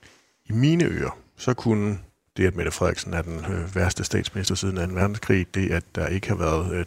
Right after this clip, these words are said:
demokrati, øh, i en, øh, i en periode, og det er derfor nødt til at blive genindført,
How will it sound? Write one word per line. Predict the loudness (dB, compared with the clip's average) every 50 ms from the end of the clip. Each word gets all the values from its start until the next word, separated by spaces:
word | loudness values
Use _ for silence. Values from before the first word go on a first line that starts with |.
| -4 -4
demokrati, | -6 -6 -4 -6 -6 -4 -2 -2 -4 -4 -6 -10 -10 -6 -4
øh, | -2 0 0 0
i | 0 -2 -2 -4 -4 -4
en, | -4 -4
øh, | -4 -2 -2 -4 -4
i | -6
en | -6 -2
periode, | 0 2 2 2 4 2 2 2
og |
det | 2 2
er | 2
derfor | 0 0 0 -2 -4
nødt | -4 -2
til | -2 -2
at | -2 -2 -4
blive | -4 -6 -2
genindført, | 0 2 2 2 0 0 0 0 0